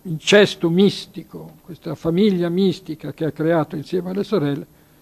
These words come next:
si sta sfascendo, si sta sfasciando. Si sta sfasciando perché è un, è un, è un mat-, è un legame coniugale, è un matrimonio dove manca l'elemento carnale. Ora, Pascoli, nella sua visionarietà,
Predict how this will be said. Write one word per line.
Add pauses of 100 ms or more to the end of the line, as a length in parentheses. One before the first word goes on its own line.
(260)
si
sta
sfascendo, (120)
si
sta
sfasciando.
Si
sta
sfasciando
perché (400)
è
un,
è
un,
è
un
mat-,
è
un
legame
coniugale,
è
un
matrimonio (140)
dove
manca (220)
l'elemento
carnale. (420)
Ora,
Pascoli, (340)
nella
sua
visionarietà,